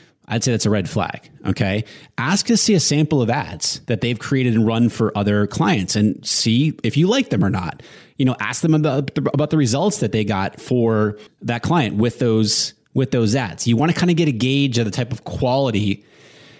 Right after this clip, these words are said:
that they're putting out there and see if it aligns with you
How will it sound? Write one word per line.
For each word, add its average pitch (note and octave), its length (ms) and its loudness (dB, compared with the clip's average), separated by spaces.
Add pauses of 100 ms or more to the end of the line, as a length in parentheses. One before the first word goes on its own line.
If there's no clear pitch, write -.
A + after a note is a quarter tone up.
(180)
that B2 140 -2
they're B2+ 140 0
putting A#2 280 0
out G2+ 160 -2
there - 240 -6 (180)
and A#2+ 140 2
see B2+ 260 2
if B2+ 120 -2
it A#2+ 60 0
aligns A2+ 600 0
with G#2+ 200 0
you F#3+ 420 2